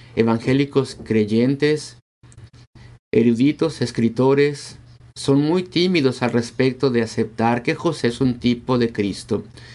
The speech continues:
No lo quieren aceptar. Los antiguos escritores nunca lo dudaban tanto. Pero hay muchos aspectos aquí en lo que vemos que él es un tipo de Cristo. Él es un hijo favorito vendido a esclavitud.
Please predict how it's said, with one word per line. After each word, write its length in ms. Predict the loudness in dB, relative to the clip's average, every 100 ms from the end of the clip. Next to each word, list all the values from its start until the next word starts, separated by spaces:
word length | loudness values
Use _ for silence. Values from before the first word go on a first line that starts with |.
| -6 2
No 160 | 2
lo 100 | 2
quieren 260 | 2 0 0
aceptar. 380 | -2 0 2 2
Los 200 | 2 0
antiguos 540 | 0 2 2 0 -2
escritores 560 | 0 0 2 4 2 2
nunca 300 | -2 2 2
lo 100 | 2
dudaban 400 | 0 2 0 0
tanto. 420 | 0 0 -2 -6 -12 -20 -20 -20 -20 -20 -10 0
Pero 180 | 2
hay 80 | 2
muchos 520 | 0 2 2 0 -4
aspectos 600 | -6 0 -2 0 -2 -2
aquí 540 | -6 -4 0 2 0 -4 -16 -20 -20 -20 -6
en 140 | 2 2
lo 120 | 2
que 120 | 0
vemos 420 | 2 4 2 0
que 120 | 0 0
él 80 |
es 120 | 0 -2
un 60 |
tipo 220 | -2 0
de 100 | 0
Cristo. 540 | 0 0 0 -2 -4 -2
Él 220 | 2 2
es 160 | 2 0
un 100 | 0
hijo 200 | 0 0
favorito 580 | 0 2 2 0 0 0
vendido 280 | 0 0
a 40 | -2
esclavitud. 520 | 0 -2 2 0